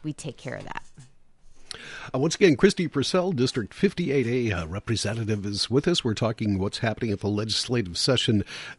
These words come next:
Speaker 2: uh, this past week. And let's, uh, look at what's coming up, uh, in the next week or so.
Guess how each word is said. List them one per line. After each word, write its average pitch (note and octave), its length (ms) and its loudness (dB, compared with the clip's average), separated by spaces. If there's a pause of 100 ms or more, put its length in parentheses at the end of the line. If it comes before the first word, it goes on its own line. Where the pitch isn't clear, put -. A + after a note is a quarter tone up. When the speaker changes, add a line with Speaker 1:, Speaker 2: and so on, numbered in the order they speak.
(240)
Speaker 2:
uh, F#2+ 220 -2
this F#2+ 180 -2
past - 460 -2
week. A#2 280 0
And B2 140 2
let's, D3 320 -4
uh, C#3 120 4
look C3+ 260 2
at F#3 120 6
what's D#3+ 300 0
coming D#3+ 320 0
up, D3 180 -4
uh, D3 40 0 (160)
in B2 100 0
the A2+ 80 4
next B2+ 300 -4
week A2+ 300 -4
or A#2+ 80 2
so. G#2 420 0